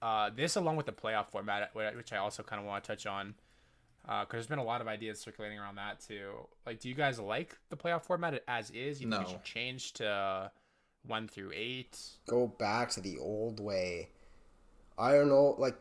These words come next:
Speaker 3: obviously, you can't do the, the three division winners as, uh, as one, two, three, but maybe the top two division winners can get one and two. But then after that, you know, the top eight teams need to get in, and that right now, you know, you see Montreal not. Well, I,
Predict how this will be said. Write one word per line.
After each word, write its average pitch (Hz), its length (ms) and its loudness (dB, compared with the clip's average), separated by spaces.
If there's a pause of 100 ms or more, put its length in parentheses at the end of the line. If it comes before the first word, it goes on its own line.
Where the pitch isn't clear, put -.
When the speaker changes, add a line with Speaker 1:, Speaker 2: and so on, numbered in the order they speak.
(160)
Speaker 3:
obviously, 135 360 4
you 123 60 2
can't 123 280 4
do 120 180 0
the, 107 400 2
the 101 80 -6
three 117 220 -2
division 113 360 2
winners 123 380 4
as, 101 300 2
uh, 98 340 -2 (240)
as 104 220 -2
one, 107 200 0
two, 104 160 -4
three, 104 320 -2
but 113 140 0
maybe 107 240 0
the 101 100 -6
top 101 300 -4
two 113 140 -4
division 113 340 -2
winners 117 300 0
can 104 140 -2
get 104 200 -2
one 98 240 -4
and 98 160 -4
two. 120 320 -2 (640)
But 117 100 -2
then 123 140 4
after 117 260 2
that, 101 380 0
you 101 80 -4
know, 98 180 -2
the 98 60 -4
top 113 320 -2
eight 95 160 -4
teams 98 360 -4
need 95 120 -4
to 92 80 -6
get 92 160 -4
in, 90 280 -4 (300)
and 87 500 -6
that 95 360 -6 (480)
right 107 460 0
now, 98 320 -2
you 95 120 -4
know, 98 80 -4
you 104 100 -2
see 101 280 -2
Montreal 104 600 0
not. 95 220 -2 (320)
Well, 117 140 4
I, 107 160 8